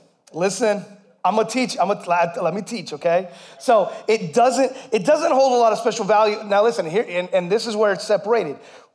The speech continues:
What we believe and think and know of Jesus, our Savior, and the name Jesus are two different things. The name Jesus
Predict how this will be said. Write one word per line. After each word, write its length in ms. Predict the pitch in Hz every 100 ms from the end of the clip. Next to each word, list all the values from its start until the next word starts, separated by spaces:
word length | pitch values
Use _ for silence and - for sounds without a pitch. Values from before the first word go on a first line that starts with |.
| _
What 380 | 180 180 165 160
we 760 | 147 180 247 262 262 254 220 - -
believe 580 | 196 190 214 233 233 220
and 160 | 165
think 360 | - 233 233 226
and 120 | 185
know 300 | 185 214 202
of 360 | 165 - - -
Jesus, 520 | 196 240 214 214 -
our 200 | 180 165
Savior, 560 | - - 190 147 139 - _ _ _ _ _ 202
and 180 | 202
the 120 | 175 190
name 640 | 190 208 240 247 240 220 175 175
Jesus 920 | 151 147 214 214 151 131 - - - - - -
are 160 | 175
two 200 | 175 233
different 300 | 214 208 196
things. 260 | 202 196 147
The 100 | 190
name 320 | 202 185 165
Jesus 840 | 139 208 311 269 175 156 190 -